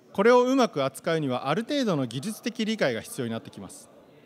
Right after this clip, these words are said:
技術的な専門知識の少ないメンバーにとっては、こうした技術的な詳細を理解するのが大きなハードルになるということは、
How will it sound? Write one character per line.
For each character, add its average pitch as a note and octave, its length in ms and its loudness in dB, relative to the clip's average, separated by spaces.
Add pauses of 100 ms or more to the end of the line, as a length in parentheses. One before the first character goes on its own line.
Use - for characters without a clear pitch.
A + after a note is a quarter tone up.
(680)
技 D#3+ 120 -4
術 B3 200 -2
的 C#4+ 180 -6
な C4+ 120 2
専 C4 200 0
門 C4+ 140 2
知 B3+ 160 -4
識 - 180 -6
の F3+ 100 0
少 - 260 -4
な C4 120 2
い G3+ 80 0
メ F3 120 2
ン F3 80 0
バ F3 80 2
ー - 40 2
に E3+ 80 -4
と F#3 80 -8
っ F3 40 -8
て - 120 -6
は、 C3 220 0 (300)
こ A3+ 180 0
う G#3+ 40 -2
し - 100 -6
た G#3+ 100 2
技 D3+ 180 -4
術 A3+ 240 -4
的 A3+ 220 -2
な A3 80 2
詳 G#3 200 -4
細 A#3 300 0
を A3+ 60 2
理 A#3+ 140 -2
解 G3 160 2
す - 120 -8
る C3+ 80 -2
の C3+ 120 -2
が A#2+ 280 -2
大 A3+ 200 2
き - 120 -8
な C3 120 -2
ハ D#3+ 220 2
ー - 20 4
ド D#3+ 120 0
ル D#3+ 80 -2
に D#3 80 -2
な D3+ 120 2
る A#2 120 -4
と - 140 -10
い - 20 -4
う - 40 -4
こ A#2 80 -8
と A#2+ 100 -6
は、 G#2 200 -2